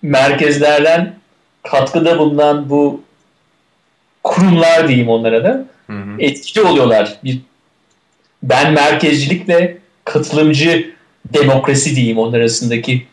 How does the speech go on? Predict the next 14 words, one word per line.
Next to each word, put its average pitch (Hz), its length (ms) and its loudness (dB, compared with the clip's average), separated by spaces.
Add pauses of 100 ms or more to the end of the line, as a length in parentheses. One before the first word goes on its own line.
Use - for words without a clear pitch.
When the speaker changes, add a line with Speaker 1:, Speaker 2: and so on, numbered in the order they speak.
(2000)
Speaker 1:
<sighs> - 1080 -6
çelişki - 460 -2
gibi. 117 380 0 (1400)
Speaker 2:
Ben 120 180 -2
sana 165 280 -6
bir - 60 -10
şey 143 140 -16
soracağım. 95 440 -16
Bu 110 360 -14 (380)
biliyorsun 117 760 -12 (360)
bir 107 280 -18
iki 104 200 -18
gün 110 140 -12
önce, 104 300 -12